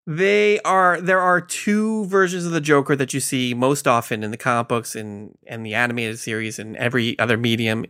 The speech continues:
You have your Heath Ledger, "I just wanna watch the world burn," kinda crazy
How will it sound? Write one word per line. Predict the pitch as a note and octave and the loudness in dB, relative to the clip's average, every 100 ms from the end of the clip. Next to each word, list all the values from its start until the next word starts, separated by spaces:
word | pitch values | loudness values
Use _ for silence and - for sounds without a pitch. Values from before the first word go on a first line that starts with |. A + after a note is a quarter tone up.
| - | -4
You | C3+ B2 | -2 0
have | C3 A#2+ A#2+ A2+ _ _ _ - | 0 0 0 -4 _ _ _ -4
your | D3 | -2
Heath | C#3 F#3+ F#3+ | 0 -2 -2
Ledger, | F#3+ E3+ E3+ E3 D3+ - | 0 0 2 2 2 0
"I | C#3+ | -2
just | C#3+ C#3 | -2 -2
wanna | D3 C#3 | -2 -2
watch | B2+ B2+ - | -2 -4 -6
the | |
world | B2 C3+ B2 A#2+ | -2 0 0 0
burn," | F3+ E3 D#3+ D#3 D#3 D3 C#3 | 2 4 4 2 0 -4 -6
kinda | - C3 | -6 -4
crazy | A#2+ - F3 F3+ E3 E3 C#3+ C3+ B2+ | -6 -6 -2 -2 -2 -4 -2 -4 -6